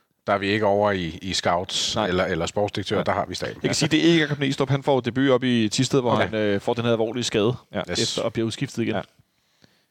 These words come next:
Speaker 3: Ja.
Speaker 2: Så siger jeg Kim, så siger jeg Kim C.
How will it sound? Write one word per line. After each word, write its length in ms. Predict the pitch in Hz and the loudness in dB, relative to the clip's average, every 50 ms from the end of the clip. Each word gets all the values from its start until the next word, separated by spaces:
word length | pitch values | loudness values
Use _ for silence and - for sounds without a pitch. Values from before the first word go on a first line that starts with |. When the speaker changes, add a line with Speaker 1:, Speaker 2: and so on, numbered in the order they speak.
| _ _ _ _ _ _ _ _ _ _ _ _ _ _ _ _ _ _ _ _ _ _ _ _ _ - | _ _ _ _ _ _ _ _ _ _ _ _ _ _ _ _ _ _ _ _ _ _ _ _ _ -4
Speaker 3:
Ja. 160 | 107 127 196 - - - - _ _ _ _ _ - | -2 -2 -2 -2 -8 -16 -20 _ _ _ _ _ -12
Speaker 2:
Så 120 | - 120 | -8 -2
siger 180 | - 151 147 135 | 0 2 4 4
jeg 100 | 120 113 | 4 2
Kim, 200 | - - 113 98 104 - _ | 0 -4 -8 -8 -8 -10 _
så 100 | - - | -12 -10
siger 180 | 107 113 120 123 | -8 -2 0 0
jeg 80 | 107 - | 0 -2
Kim 120 | - 92 | -4 -6
C. 260 | - 104 - - - | -8 -8 -10 -12 -14